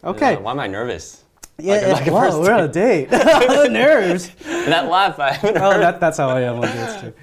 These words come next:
Speaker 2: Uh,
Speaker 1: Wesley Chan. Um, he grew up in Millbrae, California,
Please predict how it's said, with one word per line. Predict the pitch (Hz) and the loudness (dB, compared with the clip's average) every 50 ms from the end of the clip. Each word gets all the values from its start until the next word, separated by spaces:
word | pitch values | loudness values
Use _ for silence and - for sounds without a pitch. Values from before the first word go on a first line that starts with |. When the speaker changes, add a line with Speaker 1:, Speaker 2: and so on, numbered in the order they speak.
| - - | -18 -14
Speaker 2:
Uh, | - - - 107 104 - - - _ | -10 -8 -8 -8 -10 -12 -18 -20 _
Speaker 1:
Wesley | - 131 123 139 143 - - 147 | -16 -14 -12 -12 -10 -10 -10 -10
Chan. | 143 - - 143 135 139 139 139 127 113 104 101 _ _ _ _ _ _ _ _ | -10 -10 -10 -10 -10 -8 -8 -8 -10 -10 -12 -16 _ _ _ _ _ _ _ _
Um, | 123 117 113 113 113 110 110 107 107 110 113 - _ | -18 -16 -14 -14 -12 -12 -14 -14 -14 -16 -16 -18 _
he | 127 | -20
grew | 110 - 123 120 117 117 | -18 -14 -14 -12 -10 -10
up | 117 117 113 - _ _ _ - | -10 -12 -12 -16 _ _ _ -16
in | 120 110 107 | -14 -14 -12
Millbrae, | 107 110 110 110 107 117 117 123 131 147 143 - _ _ _ | -12 -12 -14 -12 -12 -10 -10 -10 -10 -12 -14 -18 _ _ _
California, | _ - 113 117 123 - - 117 107 104 107 107 120 135 | _ -16 -14 -14 -14 -14 -14 -14 -12 -12 -12 -14 -14 -16